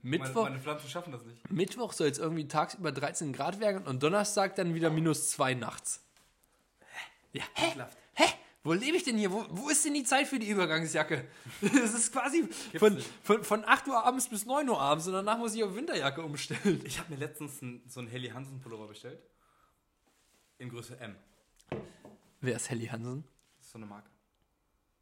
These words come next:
Speaker 1: Und du weißt, ich bin jetzt nicht der größte Mensch der Welt.
Speaker 2: Ja.
Speaker 1: Dieser Pullover in M,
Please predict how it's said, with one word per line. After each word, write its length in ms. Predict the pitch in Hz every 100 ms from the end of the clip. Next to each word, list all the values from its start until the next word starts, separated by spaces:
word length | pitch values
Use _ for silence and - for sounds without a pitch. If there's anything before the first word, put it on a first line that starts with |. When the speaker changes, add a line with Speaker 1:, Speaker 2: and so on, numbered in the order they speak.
| _ _ _ _
Speaker 1:
Und 300 | - 113 104 _ _ _ _ _
du 160 | 123 117
weißt, 240 | 143 -
ich 80 | 117
bin 160 | -
jetzt 140 | 127 -
nicht 120 | 127
der 120 | 110
größte 360 | 107 127 117 113
Mensch 220 | 110 107
der 100 | 110
Welt. 220 | 107 107 _ _ _ _ _ -
Speaker 2:
Ja. 200 | - - _ _ _ _ _ _ _
Speaker 1:
Dieser 160 | 123 117
Pullover 460 | 113 123 123 120 120
in 100 | 113
M, 380 | 113 113 131